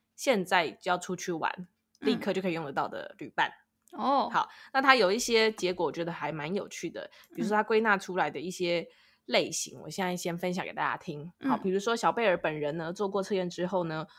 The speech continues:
Speaker 1: 我的旅行风格是狮子。
Speaker 2: 嗯。
Speaker 1: 属于狮子型的人呢，
Speaker 2: 嗯。
Speaker 1: 对他而言，出来旅行就不必在乎预算的高低了。他不在乎花钱享用奢华的美食，
Speaker 2: 嗯。
Speaker 1: 或是昂贵的套装行程。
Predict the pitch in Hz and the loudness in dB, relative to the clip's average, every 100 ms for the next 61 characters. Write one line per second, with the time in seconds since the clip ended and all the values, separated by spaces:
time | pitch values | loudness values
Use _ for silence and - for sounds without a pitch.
0 | - _ 185 208 202 196 190 269 311 185 | -20 _ 0 2 2 0 2 0 2 0
1 | 185 226 202 - 339 339 254 220 170 - | 0 -2 -2 -2 -4 -4 -2 0 0 -4
2 | 196 _ _ 302 214 - _ - - 240 | -18 _ _ 0 0 -4 _ -10 0 2
3 | 208 185 220 247 - 311 277 226 - 180 | 2 0 0 0 0 0 2 0 2 2
4 | 185 175 160 147 165 170 165 190 - 254 | 2 4 2 0 -2 -2 -2 -4 -8 -4
5 | 247 220 214 202 185 185 156 160 180 _ | 0 8 8 10 6 4 2 0 -8 _
6 | - 330 294 220 160 - 165 175 214 185 | 0 6 8 6 2 0 -2 0 -2 -2
7 | 196 214 175 175 180 180 185 190 160 - | -2 4 4 4 0 0 -2 0 0 2
8 | 190 196 220 220 175 - _ - _ 226 | 0 2 0 2 0 -2 _ -20 _ 0
9 | 208 226 214 214 254 247 269 190 175 185 | 4 4 6 4 10 8 8 0 2 0
10 | 170 180 - 220 208 196 175 180 165 - | 0 -2 0 0 0 0 0 0 -2 -4
11 | - - - _ - _ 269 240 - 185 | -10 -12 -16 _ -20 _ 2 2 0 0
12 | 208 294 214 196 214 208 233 240 156 180 | 0 -2 -2 -2 -4 -2 -4 -4 -6 -6
13 | - 151 160 | -6 -6 -8